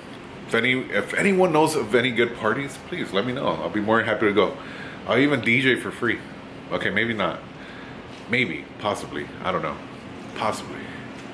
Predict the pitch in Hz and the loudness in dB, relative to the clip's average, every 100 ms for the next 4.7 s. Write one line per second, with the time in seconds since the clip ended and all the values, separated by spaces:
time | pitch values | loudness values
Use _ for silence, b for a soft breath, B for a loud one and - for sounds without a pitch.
0 | - - 95 127 120 117 113 - - 175 | -14 -6 4 6 8 8 6 -2 2 2
1 | 135 - B B B B B - 131 190 | 2 -4 B B B B B 0 6 6
2 | 175 170 143 147 143 131 123 110 127 127 | 6 6 8 8 6 4 2 4 4 6
3 | 127 120 117 117 113 117 113 - 117 120 | 6 4 4 8 10 8 4 -2 2 4
4 | 127 123 117 120 98 113 113 | 6 6 4 0 4 4 4